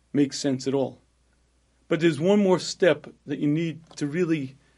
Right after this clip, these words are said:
understand and feel, and that is <clears throat> that we were each given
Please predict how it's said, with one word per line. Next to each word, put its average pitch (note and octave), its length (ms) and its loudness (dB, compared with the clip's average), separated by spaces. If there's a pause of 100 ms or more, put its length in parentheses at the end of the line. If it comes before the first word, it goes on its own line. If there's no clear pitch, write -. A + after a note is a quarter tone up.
(260)
understand E3 1000 0
and D3+ 200 0
feel, C#3 600 0 (1800)
and D#3 160 2
that F3+ 160 4
is E3+ 480 4
<clears throat> - 60 -20
that D#3 480 0
we E3+ 460 -2
were D#3+ 180 0
each E3 380 -8
given D3 600 2